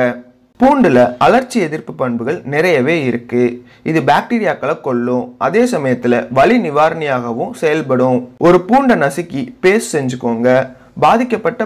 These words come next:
பகுதிகளில் இந்த பூண்டோட பேஸ்ட்டை பயன்படுத்திட்டு வாங்க. பூண்டு விழுதுக்கு கொஞ்சம் உப்பு கூட நீங்க சேர்த்துக்கலாம். சில பூண்டுகளை பச்சையா வாயில போட்டு மெல்லிட்டு வாங்க. இதுவும் உங்களோட பல் வலியை குறைக்கிறதுக்கு உதவி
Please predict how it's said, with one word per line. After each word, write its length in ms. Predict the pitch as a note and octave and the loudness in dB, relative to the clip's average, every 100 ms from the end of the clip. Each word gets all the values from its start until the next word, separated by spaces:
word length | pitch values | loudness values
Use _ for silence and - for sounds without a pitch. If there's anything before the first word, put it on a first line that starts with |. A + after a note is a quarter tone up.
| - | -2
பகுதிகளில் 520 | C#3+ D3+ C3+ A#2+ A#2 B2+ - | -2 -2 -2 0 0 -2 -8
இந்த 140 | C#3+ C3+ F3 | -4 -4 -2
பூண்டோட 380 | G#3+ A#3 G3 C#3+ C3 | 0 2 2 0 0
பேஸ்ட்டை 280 | B2 B2 - | 0 -2 0
பயன்படுத்திட்டு 560 | D3+ C#3+ C#3 B2+ C3 D3+ C#3+ | 2 2 -2 -4 -6 -2 0
வாங்க. 220 | B2 A#2 B2+ B2 - - _ - _ G#3+ | 0 2 0 0 -8 -20 _ -20 _ 0
பூண்டு 260 | C#4 B3 E3+ | 2 4 2
விழுதுக்கு 480 | D3 C#3+ B2+ C3 C#3 - D#3 | 2 -2 -4 -8 -10 -6 -4
கொஞ்சம் 300 | E3 D#3 C#3+ | -2 -2 -2
உப்பு 220 | F3+ B3 B3 | -2 -2 0
கூட 160 | G#3 F3 | 2 2
நீங்க 160 | G#3 D3 C#3 | 0 -2 -2
சேர்த்துக்கலாம். 640 | C3 C3 B2+ B2+ B2+ B2+ - _ - _ F#3+ | -4 -4 -2 2 0 -2 -10 _ -20 _ 2
சில 180 | F#3 F#3 - | 2 0 0
பூண்டுகளை 480 | C4+ B3 D#3+ C3 C3+ - _ D3+ | 2 2 2 0 -2 -6 _ -4
பச்சையா 480 | D#3 - G#3 D3+ D3 - C3+ | -4 -4 -2 2 0 0 2
வாயில 260 | D#3 G3+ F3 | 2 2 -2
போட்டு 220 | C3+ C#3 G#3 | -4 -6 -4
மெல்லிட்டு 320 | D#3 C#3+ C#3 C3 | -4 -4 -4 -4
வாங்க. 240 | B2 A#2+ C3 C3 - - - - E3 | -4 -2 -2 -2 -6 -20 -20 -10 -4
இதுவும் 340 | G3 A#3 D3 D#3 - | 2 2 2 0 2
உங்களோட 260 | D#3 D3 - | 2 2 4
பல் 180 | D#3 A3+ G3 | 2 4 2
வலியை 220 | C#3 C3 | 0 -2
குறைக்கிறதுக்கு 540 | C3 C3 B2+ A#2+ B2+ B3 | -4 -6 -2 -4 0 0
உதவி 200 | G3 C#3 | 0 -2